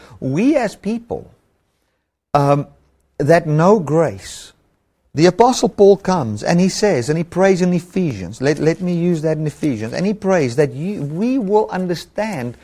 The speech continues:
the depths, how high, how wide, how deep, and how long this love is. And this, he prays to peop-, he prays to God for people that already understand.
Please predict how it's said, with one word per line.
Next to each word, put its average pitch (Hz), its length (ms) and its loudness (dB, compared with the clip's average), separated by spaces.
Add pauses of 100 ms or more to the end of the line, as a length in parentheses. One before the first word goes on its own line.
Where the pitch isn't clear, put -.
(240)
the 127 220 0
depths, 135 920 -4 (460)
how 147 200 2
high, 160 420 -2
how 127 220 -2
wide, 127 460 -2
how 127 180 -4
deep, 131 420 -6
and 131 220 -6
how 151 260 -4
long 175 440 -2
this 175 220 -4
love 185 240 0
is. 98 200 -6 (240)
And 160 200 -2
this, 254 260 2 (300)
he 175 100 2
prays 202 500 2
to 247 140 -2
peop-, 160 460 -4
he 151 140 -2
prays 185 580 -2 (220)
to 233 140 0
God 127 420 0 (140)
for 233 500 4
people 131 640 -2
that 180 240 -2
already 202 720 4
understand. 214 880 -4